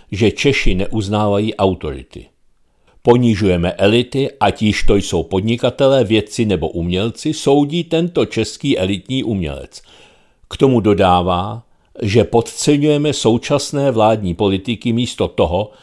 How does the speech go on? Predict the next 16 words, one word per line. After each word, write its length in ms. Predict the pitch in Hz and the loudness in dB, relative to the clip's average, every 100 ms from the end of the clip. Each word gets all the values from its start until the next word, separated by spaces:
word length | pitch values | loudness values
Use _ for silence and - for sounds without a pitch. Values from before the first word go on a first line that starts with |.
| - - | -20 -2
abychom 440 | 101 113 - 120 120 | 0 2 2 0 0
se 160 | - | 0
jimi 280 | 95 98 117 | 0 0 -2
chlubili. 520 | - 113 87 71 71 - _ _ _ 107 | -2 -2 -2 -4 -8 -16 _ _ _ 0
Je 160 | 113 | 2
třeba 380 | - - 117 110 | 2 2 2 2
mít 240 | 107 95 - | 0 -4 -4
úctu 400 | 113 110 - 95 | -4 -4 -6 -8
k 100 | - | -4
elitám 580 | 110 107 107 110 107 120 - | -2 0 0 -2 -2 -4 -4
a 100 | 95 | -2
být 300 | 104 98 - | -2 -4 -2
na 80 | 104 | -2
ně 160 | 226 | 0
pyšný, 500 | - 247 - - - | 0 0 0 0 -2
uzavírá. 720 | - 220 104 170 76 69 58 | -2 0 0 0 -6 -10 -14